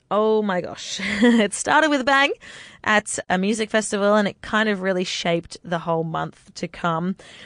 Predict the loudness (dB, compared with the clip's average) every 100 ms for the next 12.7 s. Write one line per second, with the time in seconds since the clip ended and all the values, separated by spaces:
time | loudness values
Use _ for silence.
0 | -10 -4 -2 0 2 4 4 4 4 4
1 | 4 4 2 0 2 2 2 0 0 -2
2 | 2 4 4 0 -4 -6 -2 -2 0 2
3 | 4 4 0 -10 -4 2 2 2 0 0
4 | 0 -2 2 4 4 4 -2 -6 -2 -2
5 | 0 0 2 0 -2 -2 -4 -2 0 0
6 | 0 0 -2 -4 -8 -4 -2 0 0 0
7 | 0 -2 -4 -10 -10 -2 -2 -2 -4 0
8 | 0 2 0 0 -2 0 2 2 0 -2
9 | -2 0 0 0 -2 -4 -4 -6 -6 -8
10 | -8 -8 -14 -8 -6 0 4 6 6 4
11 | 2 -4 -4 -6 -4 -2 0 0 0 -2
12 | -4 -6 -4 -2 -2 -4 -8